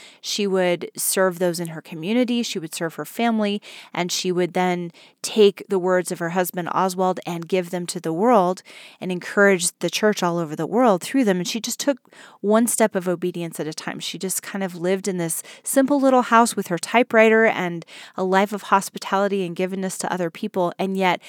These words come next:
at the end of her life, she had reached more people and accomplished more for the kingdom of God than most of us could ever imagine. And it wasn't because she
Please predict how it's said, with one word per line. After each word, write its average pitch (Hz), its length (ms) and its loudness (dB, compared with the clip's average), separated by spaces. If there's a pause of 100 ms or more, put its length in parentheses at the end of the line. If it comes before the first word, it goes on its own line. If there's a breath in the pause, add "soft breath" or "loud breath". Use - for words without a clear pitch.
(180 loud breath)
at - 160 -4
the - 180 0
end 233 200 0
of 254 160 -2
her 190 100 0
life, 185 440 0
she 208 240 -4
had 185 160 -6
reached 190 480 -8
more 190 180 -4
people 190 440 -4
and 180 140 -4
accomplished 185 560 -6
more 180 220 -2
for - 160 -8
the 170 80 -8
kingdom 175 300 -6
of 147 100 -8
God 208 420 0 (400 loud breath)
than 202 160 -2
most 208 220 0
of 190 60 0
us 185 120 -2
could 175 140 -8
ever 165 220 -6
imagine. 180 600 -2
And 175 220 -6 (260 loud breath)
it 185 200 6
wasn't 202 260 4
because 196 320 -4
she 185 220 -2